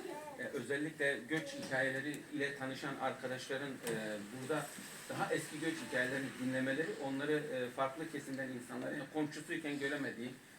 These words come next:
e, birbiriyle, hani ben de çok görememiştim, ben de çok hakim değildim o bölgelerde yaşayıp öğretmenlik yapmama rağmen, e, hani sürgün yaşayan insanların, e, dramını pek anlamazdım. Mesela çocukken bakkala gitmiştim ben Kızıltepe'de. Köyden, e, sürekli alışveriş yaptığımız merkezi bakkal olur. Her köyün,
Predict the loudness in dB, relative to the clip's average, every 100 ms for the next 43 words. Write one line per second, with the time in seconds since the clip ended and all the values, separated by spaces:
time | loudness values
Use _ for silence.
0 | -10 -4 -2 -2 -2 -2 0 0 2 4
1 | 6 6 2 -2 -2 0 0 0 -2 -2
2 | 0 -2 -4 -4 -2 -2 -2 -2 -4 -4
3 | -2 -2 0 0 0 -2 -2 -4 -4 -4
4 | -2 -2 -4 -6 -4 -6 -2 0 0 0
5 | 0 -2 -4 -12 -14 -10 -2 0 0 -2
6 | 0 -2 2 4 4 2 0 -2 -2 -2
7 | -2 -2 -2 -2 -4 -4 -2 -2 -2 -2
8 | -2 0 0 0 0 2 2 0 -4 -8
9 | -14 -12 -6 -4 0 0 0 0 2 4
10 | 0 2 2 2 0 -4 -6 -2 -2 -2
11 | 0 -2 -4 -4 -2 -2 -4 -4 -2 -2
12 | 0 -2 -2 -6 -6 -4 -2 -2 2 2
13 | 2 0 0 0 0 0 0 2 -2 0
14 | -2 0 -2 -2 -4 0 2 2 2 0